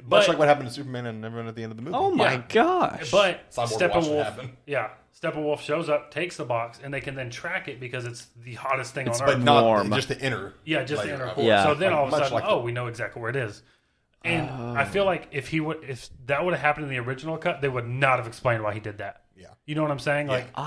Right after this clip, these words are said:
Speaker 1: if it would
Speaker 3: I
Speaker 1: have, they would have
Speaker 3: see.
Speaker 1: never
Speaker 2: They wouldn't have had
Speaker 1: explained it.
Speaker 2: that conversation where it's like, yeah,
Speaker 3: And
Speaker 2: see, I'm talking
Speaker 3: even
Speaker 2: about
Speaker 3: the,
Speaker 2: it.
Speaker 1: Yeah.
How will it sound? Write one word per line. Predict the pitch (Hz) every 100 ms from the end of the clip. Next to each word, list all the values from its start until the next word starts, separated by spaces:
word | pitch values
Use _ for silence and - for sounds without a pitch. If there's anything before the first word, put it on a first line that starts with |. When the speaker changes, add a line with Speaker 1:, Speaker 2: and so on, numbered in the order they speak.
| 165
Speaker 1:
if | 180
it | 175 -
would | -
Speaker 3:
I | 165
Speaker 1:
have, | 165
they | -
would | 175
have | 143
Speaker 3:
see. | 127
Speaker 1:
never | 139 147
Speaker 2:
They | 131
wouldn't | 147 123
have |
had | 123 120
Speaker 1:
explained |
it. | 110 107
Speaker 2:
that | - - _
conversation | 127 113 110 110 104 101
where | 98
it's | 98
like, | 98
yeah, | 123
Speaker 3:
And | 165 185 180
Speaker 2:
see, | 156
I'm |
talking | 160 165
Speaker 3:
even | 156 147
Speaker 2:
about | 120
Speaker 3:
the, | 113 110 98
Speaker 2:
it. | 160
Speaker 1:
Yeah. | 147 110